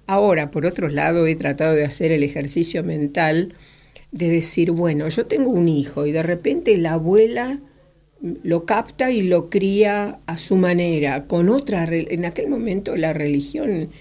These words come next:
eran, eh, politeístas, no, no,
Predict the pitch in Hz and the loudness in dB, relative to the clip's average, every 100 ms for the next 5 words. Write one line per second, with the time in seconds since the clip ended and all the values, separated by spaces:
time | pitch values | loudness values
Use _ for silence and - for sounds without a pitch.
0 | - - - 160 160 156 147 135 - - | -20 -14 -6 -4 -2 -2 -4 -6 -6 -8
1 | 139 143 143 147 147 143 151 185 226 - | -8 -10 -6 -4 -2 -2 -2 -2 -4 -8
2 | 160 147 135 147 147 165 - 156 160 - | -8 -8 -6 -4 -2 -4 -4 -4 -4 -4